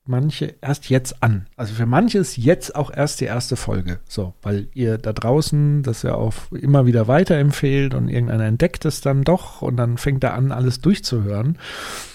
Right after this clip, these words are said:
Und dann gibt's ja manchmal auch so, äh, Kommentare und so, wo ich mir denke, eigentlich müssten wir, wir haben ja,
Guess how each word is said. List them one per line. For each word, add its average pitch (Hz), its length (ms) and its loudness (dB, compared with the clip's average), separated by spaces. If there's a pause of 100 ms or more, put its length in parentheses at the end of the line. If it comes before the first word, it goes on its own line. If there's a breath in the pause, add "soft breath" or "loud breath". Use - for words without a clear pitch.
(260 loud breath)
Und 139 100 2
dann 139 140 4
gibt's 147 200 2
ja 151 120 4
manchmal 151 420 2
auch 143 160 0
so, 139 720 0
äh, 147 40 -4
Kommentare 143 640 -2
und 151 120 4
so, 139 100 2
wo 135 200 2
ich 143 80 2
mir 139 200 2
denke, 147 580 -2
eigentlich 175 340 2
müssten 165 340 0
wir, 165 320 2
wir 127 100 0
haben 151 100 0
ja, 139 300 0